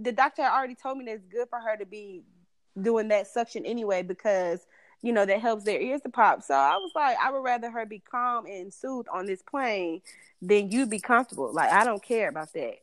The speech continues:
If she didn't want that cover over her, she kept pulling it. So that's what it was.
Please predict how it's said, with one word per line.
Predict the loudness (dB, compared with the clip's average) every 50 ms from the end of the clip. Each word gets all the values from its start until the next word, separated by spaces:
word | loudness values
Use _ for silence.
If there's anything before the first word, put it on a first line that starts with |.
| -4
If | -2 -2 -2
she | 0 -2 -2
didn't | 0 2 2 2 2 2
want | 2 2 0 -2 -4 -2
that | 0 0 0 0 0
cover | 2 2 2 4 4
over | 2 2 0 -2
her, | -2 -2 -2 -2 -4 -8 -12 _ _ _
she | -18 -12 -6
kept | -2 0 0 0 0
pulling | 0 0 0 0 0 -4
it. | -8 -10 -12 -14
So | -10 -4 -2 0 0 0 0 -2 -6 -8 -4
that's | -2 -2 -2 -2
what | -4 -4
it | -2
was. | 0 2 2 2 0 -2 -8